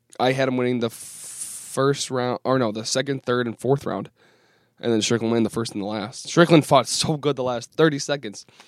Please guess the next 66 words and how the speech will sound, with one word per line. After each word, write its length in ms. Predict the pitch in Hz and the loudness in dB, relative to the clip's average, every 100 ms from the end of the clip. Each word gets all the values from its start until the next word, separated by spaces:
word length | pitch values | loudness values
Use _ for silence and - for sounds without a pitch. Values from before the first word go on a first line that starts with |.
| _ | _
Obviously, 320 | - 151 143 131 | -2 -2 0 -2
he 60 | |
used 120 | 120 | -2
all 120 | - 123 | -2 -2
his 120 | 117 | -2
gas, 280 | 117 110 - | -6 -6 -6
but 200 | 113 - _ _ _ _ _ _ - | -8 -8 _ _ _ _ _ _ -4
I 40 | |
was 80 | 127 | -2
talking 200 | - 143 | -2 -2
to 40 | 135 | -2
one 120 | 135 | -2
of 40 | |
my 60 | 107 | -2
boys 200 | 127 135 | -4 -4
about 180 | 104 104 | -6 -12
this, 200 | 98 - - - _ | -14 -14 -20 -20 _
and 120 | 143 | -2
it 80 | 143 | 0
looked 180 | 143 - | 0 -2
like 160 | 143 | -6
D 140 | - 135 | -4 -6
D 120 | 127 | -6
P, 200 | 127 127 | -6 -6
apparently, 560 | - - 202 180 123 117 _ _ | -6 -2 -2 0 -4 -6 _ _
the 80 | 127 | 4
notion 380 | 135 143 143 120 | 8 8 6 0
was 240 | 107 - - - | -2 -2 -12 -8
the 80 | 110 | 2
longer 280 | 127 156 | 4 4
this 140 | 143 135 | 2 0
fight 160 | 135 | -2
goes 180 | 127 123 | 0 0
on, 240 | 120 117 120 - _ | 0 0 -4 -14 _
the 60 | 120 | -6
more 120 | 123 | -4
Stra-, 380 | - 120 110 - | -4 -4 -4 -2
Sean 220 | 131 120 | -2 0
Strickland 340 | - 120 113 | -2 -2 -2
is 120 | 113 | 0
in, 200 | 113 107 - _ _ _ _ _ | 0 0 -4 _ _ _ _ _
you 80 | 110 | -6
know, 160 | 87 | -6
favor 360 | - 131 117 107 | -8 -4 -2 -2
to 60 | |
win. 240 | 104 76 - _ - _ | -4 -6 -10 _ -20 _
And 380 | 101 107 95 85 _ - - | -6 -4 -4 -8 _ -18 -2
I 80 | 147 | 2
was 200 | 156 107 | 2 0
really 200 | 113 127 | 0 0
surprised 400 | 113 135 120 107 | 0 4 4 4
to 60 | |
see, 240 | 98 127 123 | -2 -2 -2
like, 300 | 76 110 - | -4 -8 -8
after 140 | - | -10
the 80 | 147 | -6
second 280 | - 139 113 | -2 -2 0
round, 160 | 135 123 | 0 0
I 20 | |
was 100 | 120 | -2
like, 200 | 110 - | -8 -8
"Yo, 220 | 202 156 | -10 -10
D 140 | - 180 | -6 -2
D 80 | |
P 180 | 277 - | 0 0
is 140 | 123 | -2